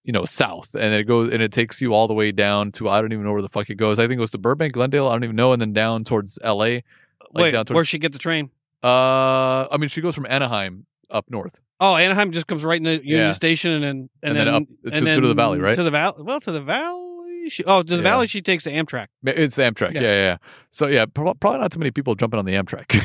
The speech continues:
Speaker 1: <laughs>
Speaker 2: Well, Amtrak's
Speaker 1: I mean,
Speaker 2: more, is more expensive to
Speaker 1: yeah.
Speaker 2: take it from, 'cause you gotta go to Union Station, and then you get the Metro, uh, or Metrolink, and then, 'cause that's, like, that's expensive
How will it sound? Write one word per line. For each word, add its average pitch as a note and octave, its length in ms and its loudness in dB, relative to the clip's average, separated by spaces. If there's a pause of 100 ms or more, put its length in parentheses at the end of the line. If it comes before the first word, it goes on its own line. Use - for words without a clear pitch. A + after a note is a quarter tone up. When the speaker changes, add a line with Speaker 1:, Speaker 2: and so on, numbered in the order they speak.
(120)
Speaker 1:
<laughs> E3+ 380 2
Speaker 2:
Well, G#3 100 6
Amtrak's B3 300 4
Speaker 1:
I D#3+ 80 4
mean, D#3+ 100 2
Speaker 2:
more, D3+ 120 2
is F3 180 -4
more F3+ 160 4
expensive F3 500 0
to C3+ 120 0
Speaker 1:
yeah. A#2 40 6
Speaker 2:
take F#3+ 200 2
it G3 200 -2
from, F3 320 -2
'cause D3+ 160 -4
you D#3 40 -4
gotta E3 120 2
go D#3+ 80 2
to D#3 60 0
Union D#3+ 260 0
Station, D#3 460 -6
and D3 100 -6
then D3+ 120 0
you D3 60 -4
get D3 120 -2
the C#3 100 -6
Metro, C#3+ 640 -2 (600)
uh, C3+ 540 0
or D#3 120 4
Metrolink, D#3+ 540 0 (180)
and C#3+ 140 -4
then, C#3+ 180 -2 (100)
'cause C#3+ 120 -4
that's, D#3+ 160 0
like, C#3 140 -4 (100)
that's C#3 220 -4
expensive B2+ 480 -8